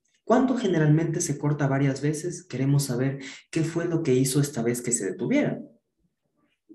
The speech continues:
Porque por lo general yo he escuchado colegas que a veces, pues, pasan por alto estas cosas.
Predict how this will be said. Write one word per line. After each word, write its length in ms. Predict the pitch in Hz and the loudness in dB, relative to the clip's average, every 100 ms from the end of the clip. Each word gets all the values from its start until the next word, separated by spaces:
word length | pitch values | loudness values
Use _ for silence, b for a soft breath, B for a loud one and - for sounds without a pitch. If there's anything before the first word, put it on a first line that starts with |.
| _ _ | _ _
Porque 260 | 147 151 | 0 0
por 140 | 147 139 | 0 0
lo 120 | 127 | 0
general 320 | 139 131 170 | -2 -2 -2
yo 80 | 180 | -2
he 20 | |
escuchado 540 | 160 139 139 151 151 | -4 -8 -2 0 0
colegas 540 | 151 120 139 165 160 151 B B B B | 0 -2 -2 -2 -6 -14 B B B B
que 80 | - | -4
a 40 | |
veces, 340 | 135 143 - 143 | 0 0 -2 -6
pues, 220 | - 117 | -6 -8
pasan 420 | - 135 139 131 | -4 -2 -2 -4
por 120 | 127 | -2
alto 220 | 127 143 139 | 0 0 -2
estas 260 | - 104 | -6 -10
cosas. 560 | - 226 - - - | -2 -2 -2 -6 -14